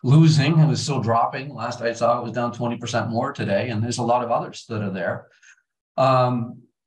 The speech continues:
so it's hard to know. We, no one could have predicted, no one did, um, that Silicon Valley Bank was gonna go, and then that Credit Suisse was gonna go.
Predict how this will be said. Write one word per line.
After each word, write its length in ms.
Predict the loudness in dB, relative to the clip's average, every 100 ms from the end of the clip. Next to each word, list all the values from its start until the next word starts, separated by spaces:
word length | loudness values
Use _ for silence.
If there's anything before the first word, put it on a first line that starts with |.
| -6
so 400 | 0 0 0 -6 -10 -4
it's 160 | 0
hard 180 | 0 0
to 80 | 0
know. 420 | 0 0 -2 -10 -4
We, 220 | -2 -4 -2
no 160 | 0
one 120 | 2
could 120 | 0 -4
have 100 | -4
predicted, 460 | -6 -6 -10 -6
no 100 | -2
one 160 | 0 0
did, 320 | -2 -2 -8 _ _
um, 600 | -2 -2 -2 -4 -4 -6 -12 _ _ _ -4
that 180 | -4
Silicon 340 | 0 -2 0 0
Valley 240 | 0 0
Bank 280 | -2 -6 -6
was 100 | -10
gonna 220 | -8 -6
go, 420 | 0 0 0 -4 -2
and 120 | 0
then 120 | 0
that 160 | -2 -4
Credit 200 | -4 -4
Suisse 320 | -4 -4 -4
was 120 | -6
gonna 160 | -6 -4
go. 440 | -2 0 0 -2